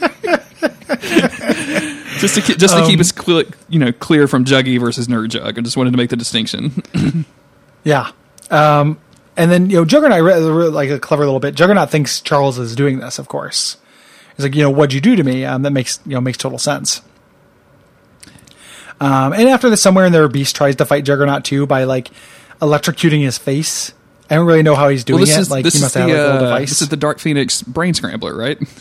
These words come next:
Speaker 1: Like,
Speaker 2: Oh, it may be.
Speaker 1: <laughs> that's kinda what
Speaker 2: Yeah.
Speaker 1: I've assumed, because it didn't work on Dark
Speaker 2: Yeah.
Speaker 1: Phoenix, so maybe it'll work on the Juggernaut, right, Beast? <laughs>
Speaker 2: On the stupid helmet. Um, so Be-, Beast saves him.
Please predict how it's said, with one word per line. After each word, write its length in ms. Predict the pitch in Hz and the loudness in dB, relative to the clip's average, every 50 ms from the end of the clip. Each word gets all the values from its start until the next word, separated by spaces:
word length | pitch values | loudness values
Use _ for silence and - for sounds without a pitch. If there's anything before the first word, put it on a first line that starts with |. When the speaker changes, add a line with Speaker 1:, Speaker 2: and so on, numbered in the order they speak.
| - _ - | -20 _ -2
Speaker 1:
Like, 260 | 196 190 - - - - _ - 220 202 - | -2 -2 -2 -4 -10 -12 _ -10 -8 -2 0
Speaker 2:
Oh, 340 | 185 220 247 247 240 220 196 | 2 4 4 6 6 6 6
it 100 | 170 175 | 6 6
may 320 | 196 277 302 208 160 180 | 6 6 6 4 4 2
be. 80 | 175 226 | 2 2
Speaker 1:
<laughs> 140 | 180 - | 2 2
that's 180 | - 226 180 - | 0 0 0 0
kinda 240 | - - 185 180 180 | 0 2 2 4 4
what 100 | 175 151 | 4 4
Speaker 2:
Yeah. 120 | 135 127 | 4 2
Speaker 1:
I've 100 | 131 - | 0 -2
assumed, 500 | - 139 - - 160 151 147 135 123 120 | -2 -4 -2 0 2 2 2 2 0 0
because 320 | 104 135 127 135 127 120 - | -2 -2 -2 -2 -2 -2 -2
it 160 | 135 135 120 | -4 -2 -2
didn't 180 | 139 120 151 | -2 -2 0
work 200 | 156 160 147 - | 2 2 2 2
on 80 | 151 147 | 2 2
Dark 200 | 147 151 147 151 | 2 2 0 2
Speaker 2:
Yeah. 120 | 151 151 | 0 0
Speaker 1:
Phoenix, 200 | 160 127 117 131 | 2 0 0 -2
so 120 | - 127 117 | -2 -2 0
maybe 280 | 113 117 117 127 139 | 2 2 2 4 4
it'll 160 | 143 147 147 139 | 4 4 4 4
work 180 | 143 147 - | 2 2 2
on 80 | 165 156 | 0 0
the 60 | 156 | 0
Juggernaut, 440 | 165 196 196 175 139 123 120 123 - | 0 0 -2 0 0 0 -2 0 0
right, 200 | 135 147 - - | 0 -2 -2 -2
Beast? 440 | 160 190 208 220 - - - - - | -2 -2 -2 0 0 -2 -2 -6 -6
<laughs> 40 | - | -6
Speaker 2:
On 160 | 156 143 147 | -4 -2 -2
the 60 | 147 | -2
stupid 300 | 135 - - 160 143 135 | -2 -2 -2 0 0 2
helmet. 420 | 120 143 151 143 127 120 127 165 - - - - - - - - - - | 2 2 2 2 0 -2 -4 -6 -10 -12 -14 -16 -16 -14 -16 -16 -4 0
Um, 460 | 156 147 143 143 143 143 147 160 170 | 2 2 4 4 4 2 2 0 0
so 100 | - 180 | 0 2
Be-, 220 | 175 220 262 247 | 4 4 4 4
Beast 260 | 196 165 208 233 208 - | 2 2 2 2 2 2
saves 280 | - 196 190 180 147 143 | 2 2 2 2 2 2
him. 280 | 135 127 127 127 123 | 0 0 0 -2 -6